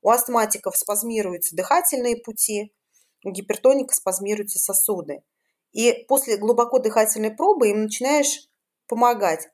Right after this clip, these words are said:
А теперь уменьши глубину дыхания. Потихонечку, потихонечку, потихонечку. И люди наглядно видят, как приступ проходит. Это, знаешь, это прям в моменте, здесь и сейчас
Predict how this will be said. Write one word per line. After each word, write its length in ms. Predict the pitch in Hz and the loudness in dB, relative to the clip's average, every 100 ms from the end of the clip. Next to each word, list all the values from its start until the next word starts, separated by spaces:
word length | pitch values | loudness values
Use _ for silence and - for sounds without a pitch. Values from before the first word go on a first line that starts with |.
| - | -6
А 80 | |
теперь 280 | 277 - 311 | -6 0 0
уменьши 560 | 311 320 285 247 240 220 | 4 4 4 2 0 -4
глубину 420 | 202 208 196 190 | -2 -2 -2 -4
дыхания. 600 | 180 190 185 165 160 156 156 | -6 -4 0 0 -2 -8 -8
Потихонечку, 840 | 214 285 285 240 233 208 202 214 | -4 -4 -4 0 0 0 -6 -10
потихонечку, 760 | 214 214 240 - 226 190 - - | -6 -6 -6 0 0 0 -8 -14
потихонечку. 640 | - - 208 294 392 - - - _ _ | -10 -8 0 0 0 -4 -8 -12 _ _
И 60 | 233 | -2
люди 240 | 247 220 | 0 -2
наглядно 580 | 220 208 220 226 285 247 | 0 0 2 0 0 -4
видят, 360 | 196 185 - - | -6 -12 -14 -2
как 380 | 190 202 - _ _ _ _ _ _ _ _ | 0 0 -2 _ _ _ _ _ _ _ _
приступ 400 | - 214 - 214 | -4 -2 -2 -4
проходит. 560 | - 196 - 175 165 - _ _ _ _ _ _ _ | -4 -4 0 0 0 -6 _ _ _ _ _ _ _
Это, 340 | 311 302 247 208 | 0 4 4 4
знаешь, 300 | 240 277 214 | 4 2 0
это 120 | 214 | 0
прям 200 | 226 214 | 0 0
в 60 | |
моменте, 520 | 185 233 233 202 - 170 | -2 -2 0 -2 -2 -4
здесь 320 | 175 214 190 | -2 0 0
и 40 | |
сейчас 640 | - 180 - 226 285 - | -2 -4 2 4 4 0